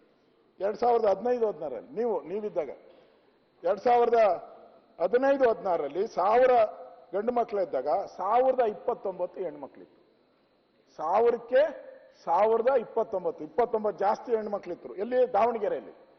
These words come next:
ಈಗ ಎರಡ್ ಸಾವಿರದ ಹತ್ತೊಂಬತ್ತು ಇಪ್ಪತ್ತರಲ್ಲಿ,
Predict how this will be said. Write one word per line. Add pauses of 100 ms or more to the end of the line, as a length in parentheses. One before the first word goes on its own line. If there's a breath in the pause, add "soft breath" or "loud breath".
(1040)
ಈಗ (1080)
ಎರಡ್
ಸಾವಿರದ
ಹತ್ತೊಂಬತ್ತು
ಇಪ್ಪತ್ತರಲ್ಲಿ,